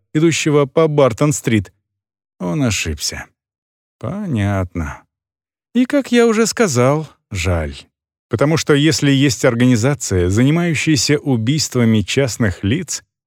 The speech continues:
то Виннеблз именно тот человек, который способен ею руководить». «Да, я тоже так подумал».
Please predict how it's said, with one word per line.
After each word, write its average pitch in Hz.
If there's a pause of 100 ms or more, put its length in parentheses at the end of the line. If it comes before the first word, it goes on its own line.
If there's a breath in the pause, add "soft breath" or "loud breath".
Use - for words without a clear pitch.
(280)
то 185
Виннеблз 175
именно 175
тот -
человек, 123
который 120
способен 127
ею 113
руководить». 95 (800)
«Да, 113 (160)
я 87 (120)
тоже 71
так -
подумал». 69